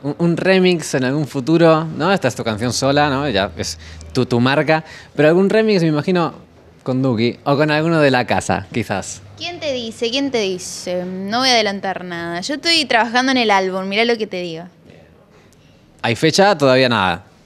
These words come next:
Speaker 2: Eh, s-, mm, para
Speaker 1: Uy,
Speaker 2: mí,
Speaker 1: uy. <laughs>
Speaker 2: para mí sí, para ustedes todavía no. <laughs>
Speaker 1: Déjame preguntarte acerca de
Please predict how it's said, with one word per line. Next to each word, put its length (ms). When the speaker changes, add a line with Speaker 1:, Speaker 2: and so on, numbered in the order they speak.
Speaker 2:
Eh, 680
s-, 720
mm, 200
para 320
Speaker 1:
Uy, 180
Speaker 2:
mí, 60
Speaker 1:
uy. 300
<laughs> 140
Speaker 2:
para 260
mí 200
sí, 160
para 220
ustedes 420
todavía 400
no. 80
<laughs> 420
Speaker 1:
Déjame 260
preguntarte 440
acerca 320
de 240